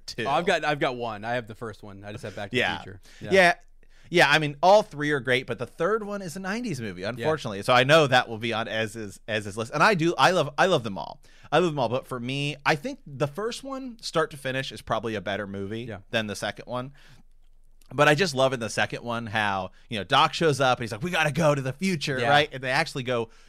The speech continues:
Speaker 1: to the future.
Speaker 2: Mm-hmm.
Speaker 1: Um, you know, and then it's like the hoverboard, right? The
Speaker 2: Oh, that's sick.
Speaker 1: hoverboard, and he's playing the arc-, the arcade game and stuff like that. I mean, all three are amazing. I love the, the people. The third one, I think people like the least 'cause it's in the Old West. But I, I think,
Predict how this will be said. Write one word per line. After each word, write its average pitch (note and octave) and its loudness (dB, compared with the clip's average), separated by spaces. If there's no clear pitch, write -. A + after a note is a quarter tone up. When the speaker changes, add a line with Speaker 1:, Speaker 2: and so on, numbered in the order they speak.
Speaker 1:
to D#3 0
the D3 -4
future. B2 -6
Speaker 2:
Mm-hmm. G#2 -12
Speaker 1:
Um, A2 -4
you C3 -4
know, G#2+ 0
and A#2 -4
then A#2 -2
it's A#2+ -8
like B2 -4
the B2+ -4
hoverboard, F#2 -6
right? A#2 0
The A2 -2
Speaker 2:
Oh, D#3+ 4
that's D#3 -6
sick. C#3 -8
Speaker 1:
hoverboard, C#3 -2
and A2 -6
he's G2+ -10
playing A#2+ -6
the A#2+ -4
arc-, A2+ -2
the C3+ 2
arcade B2 0
game A2+ -2
and G#2 -12
stuff A2+ -12
like G#2 -14
that. - -8
I - -6
mean, C#3+ -8
all F3+ 0
three A2 -8
are F#2+ -6
amazing. F#2+ -8
I D3 4
love A#2 -4
the, - -12
the A#2 -16
people. F3 -6
The C3+ -6
third F3+ -2
one, E3+ -8
I D#3 -4
think C3+ -10
people A2 -10
like G2 -8
the F2 -12
least F#2 -14
'cause G2 -10
it's F#2 -12
in G2 -12
the F#2 -8
Old E2+ -8
West. E2+ -8
But - -14
I, A2 -2
I A#2 -2
think, G2+ -10